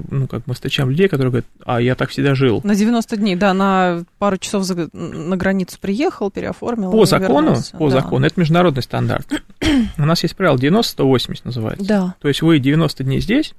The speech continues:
Speaker 1: девяносто дней дома.
Speaker 2: Мгм.
Speaker 1: А когда вы уезжаете на два часа, это вы не дома девяносто дней.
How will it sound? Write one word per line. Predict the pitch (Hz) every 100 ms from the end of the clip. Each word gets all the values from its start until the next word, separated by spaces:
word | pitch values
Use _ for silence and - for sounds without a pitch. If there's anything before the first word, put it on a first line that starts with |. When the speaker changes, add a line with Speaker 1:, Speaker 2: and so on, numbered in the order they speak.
| - _
Speaker 1:
девяносто | 127 147 226 -
дней | 127 156
дома. | 127 139 117 - - -
Speaker 2:
Мгм. | 208 208 214 214 _ _ _ _
Speaker 1:
А | -
когда | 135 185
вы | 170
уезжаете | 165 208 185
на | 143
два | 151 170
часа, | - - 226 320 _ _ _ _ -
это | 143 156
вы |
не | 160 160
дома | 190 160
девяносто | 127 131 120 -
дней. | 120 120